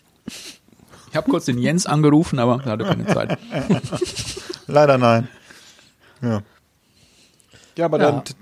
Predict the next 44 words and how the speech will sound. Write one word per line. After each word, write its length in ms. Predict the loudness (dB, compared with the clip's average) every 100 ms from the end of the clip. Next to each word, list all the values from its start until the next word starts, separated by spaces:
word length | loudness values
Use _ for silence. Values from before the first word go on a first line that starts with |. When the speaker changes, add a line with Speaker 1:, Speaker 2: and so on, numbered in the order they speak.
| 0
Speaker 2:
dein 160 | 2
Teller 240 | 4 4 4
Speaker 3:
Äh, 20 |
Speaker 2:
sah 160 | 2 -2
schon 160 | -2
sehr 120 | -2 -2
gut 160 | -2
aus. 160 | -2 0
Speaker 3:
der, 140 | 0 -2 _ 0
ja, 120 | 4
der 80 | 4
ist 100 | 4
auch 80 | 2
noch 140 | 0
nicht 180 | -2 -6
fertig, 380 | -6 -6 -8 -14 -10
ähm, 320 | -8 -6 -6
weil 160 | -4 -2
hier 120 | -4
sind 100 | -4
noch 120 | -4
andere 240 | -4 -6 -6
Sachen. 260 | -6 -6
Und 140 | -8 -8
zwar 360 | -2 2 2 0 _ _ _ _ _ _ _ _ _ _ _ _ _ _ -2
richtig 340 | -2 -2 -4
lecker 460 | -2 2 4 4 0
liegt 220 | -2 0
hier 80 | 2
noch 140 | 0
ein 200 | 0 -4
Fleischpflanzerl. 960 | -2 0 2 0 0 0 2 2 2 0 -8 _ _ _ -20 -20 _ -16
Speaker 2:
Ah, 240 | -14 -14
sehr 180 | -10 -4
Speaker 3:
Oder 160 | 0 2
Speaker 2:
gut. 60 | 0
Speaker 3:
wie 120 | 0
wir 80 | 2
hier 140 | 2
im 80 | 4
Norden 320 | 6 6 4
sagen, 340 | 4 4 2
eine 120 | -2 -4
Frikadelle. 680 | -4 -2 0 4 6 6